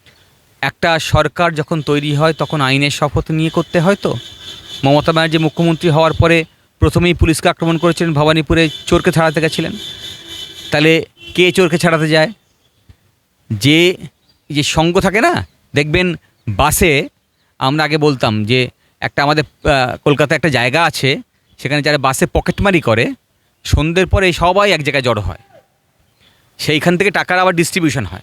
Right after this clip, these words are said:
হ্যাঁ, আবার যদি কেউ বন্ধুরা ফোন করে, "এই আমার বন্ধুটা চুরি করেছিস কেন?" হ্যাঁ, "আচ্ছা স্যার, এখনও বিক্রি করিনি, রেখে দিয়েছি, আপনি নিয়ে যান।" আছে একটা জায়গার, খোঁজ নেবেন। তা এইখানে এই দেখবেন, এই অপরাধীরা সব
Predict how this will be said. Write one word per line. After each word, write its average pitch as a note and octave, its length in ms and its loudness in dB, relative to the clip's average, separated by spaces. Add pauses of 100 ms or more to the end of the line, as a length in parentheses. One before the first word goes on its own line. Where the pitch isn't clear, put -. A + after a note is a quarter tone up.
(640)
হ্যাঁ, D#3 220 -2 (260)
আবার F3 240 2
যদি F#3+ 160 0
কেউ G3+ 120 2
বন্ধুরা F#3+ 360 2
ফোন G3 180 0
করে, G3 180 4
"এই G3 100 4
আমার F3+ 220 0
বন্ধুটা F#3 300 0
চুরি F#3+ 160 -2
করেছিস F#3+ 340 0
কেন?" G#3 180 0 (760)
হ্যাঁ, D3+ 280 2 (500)
"আচ্ছা F3+ 180 2
স্যার, F#3 160 4
এখনও F3+ 220 0
বিক্রি E3+ 260 -2
করিনি, E3 280 0
রেখে D3 220 0
দিয়েছি, C#3 280 -2
আপনি B2 120 -4
নিয়ে A#2 220 2
যান।" F#2 160 -4 (640)
আছে E3+ 200 0
একটা C#3 140 -2
জায়গার, G#2 240 -2
খোঁজ C3+ 180 0
নেবেন। F#2 240 -4 (960)
তা D#3 120 0 (120)
এইখানে G#3+ 540 2
এই A3 100 0
দেখবেন, F#3+ 300 2
এই G3 100 2
অপরাধীরা F#3 800 2 (580)
সব - 200 -2